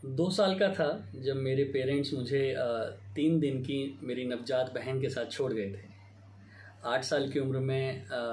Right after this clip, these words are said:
गुब्बारे बेचने और बाल मजदूरी करते हुए बड़ा हुआ। वहाँ से नेशनल अवार्ड पाने और यूनाइटेड नेशन तक पहुँचने का सफ़र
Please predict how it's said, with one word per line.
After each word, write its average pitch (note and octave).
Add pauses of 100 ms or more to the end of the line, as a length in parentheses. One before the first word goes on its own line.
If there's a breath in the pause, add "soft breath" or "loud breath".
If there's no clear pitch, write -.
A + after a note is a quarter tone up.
(400)
गुब्बारे B2
बेचने B2+
और A#2+ (540 loud breath)
बाल B2+
मजदूरी D#3+
करते C3+
हुए B2+
बड़ा B2
हुआ। B2 (640)
वहाँ A#2+
से C3+ (280 loud breath)
नेशनल B2
अवार्ड C3+
पाने C3
और B2+
यूनाइटेड A#2+
नेशन B2+
तक B2
पहुँचने A#2+
का A#2+
सफ़र A2+